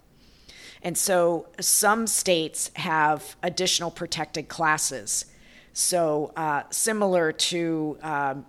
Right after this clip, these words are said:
Title seven, uh, this would include sexual orientation and arrest records and off-duty, uh, use of legal products and,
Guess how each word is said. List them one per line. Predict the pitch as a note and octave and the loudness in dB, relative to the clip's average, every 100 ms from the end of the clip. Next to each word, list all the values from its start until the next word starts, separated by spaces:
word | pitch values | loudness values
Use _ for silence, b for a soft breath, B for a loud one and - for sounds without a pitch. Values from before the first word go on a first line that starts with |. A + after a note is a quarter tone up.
| - | -8
Title | F3 E3 C#3+ | -6 -6 -4
seven, | - A3 G3 E3 C#3+ D3+ B B B B - | -2 0 0 0 -2 -6 B B B B -6
uh, | E3 D3 C#3 | 0 0 0
this | D#3+ F#3+ - | -2 -2 0
would | F3 E3 | -2 -2
include | D#3+ - F3 E3 D3+ C#3+ - | -4 -6 -4 -2 -2 -6 -8
sexual | - G#3 - F#3+ D#3 | -6 -4 -4 -6 -4
orientation | D#3+ D#3 C#3 - F#3 E3+ - C3 G#2+ A#2 | -4 -4 -6 -6 -6 -4 -4 -6 -12 -14
and | C#3+ | -12
arrest | C#3 C#3+ F#3 - | -6 0 0 0
records | D#3+ C3 - C3 C3 - | -4 -6 -8 -10 -10 -10
and | C#3+ - | -10 -4
off-duty, | F#3 F3+ - F3+ F3 E3 E3 - - | -2 -2 -4 -2 -2 0 -2 -4 -10
uh, | E3 D#3+ D3 C3+ - | -8 -6 -6 -6 -10
use | E3+ F3+ E3+ - | -6 -2 -2 -4
of | D#3 D3+ C#3 | -6 -8 -2
legal | F3+ D#3+ E3+ D#3+ | -2 0 0 -2
products | - F3 F3 C#3 G#2+ - - - | 0 2 4 2 -6 -8 -8 -6
and, | D#3+ D3 D3 D3 | -8 -6 -6 -10